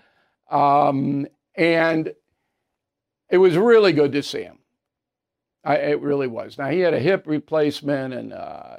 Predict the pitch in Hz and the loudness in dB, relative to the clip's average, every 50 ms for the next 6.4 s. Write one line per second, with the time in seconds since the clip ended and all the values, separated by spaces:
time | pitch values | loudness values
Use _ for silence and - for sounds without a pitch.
0 | - - 85 113 151 156 147 147 139 127 123 120 147 147 147 143 117 120 151 190 | -20 -20 -18 -8 -6 -2 -2 0 0 -2 -2 -2 -2 -2 0 -2 -4 -6 -6 -4
1 | 220 233 226 226 214 175 156 156 170 165 165 - 143 127 113 101 131 123 98 - | 0 2 2 4 2 2 2 2 0 -2 -2 -4 -4 -4 -4 -4 -4 -6 -6 -8
2 | - _ 87 82 - _ _ _ _ _ _ _ _ _ _ _ _ _ _ - | -14 _ -20 -20 -20 _ _ _ _ _ _ _ _ _ _ _ _ _ _ -2
3 | 139 156 175 175 170 170 165 156 147 143 143 143 - _ _ _ - 151 147 135 | 2 2 4 4 4 4 4 4 2 0 0 -2 -6 _ _ _ -4 -2 -2 0
4 | 123 143 160 175 180 175 170 147 - - - 165 160 151 - - - - 160 151 | 2 2 2 4 4 2 2 -2 -4 -4 -2 -2 -2 -2 -4 -8 -8 -2 0 2
5 | 143 147 143 147 147 147 147 147 - 110 - - - _ _ _ 135 127 117 120 | 2 2 2 2 2 2 0 0 -2 -4 -10 -18 -20 _ _ _ -12 -12 -12 -12
6 | 123 117 120 113 120 110 113 131 | -14 -16 -16 -16 -14 -14 -14 -16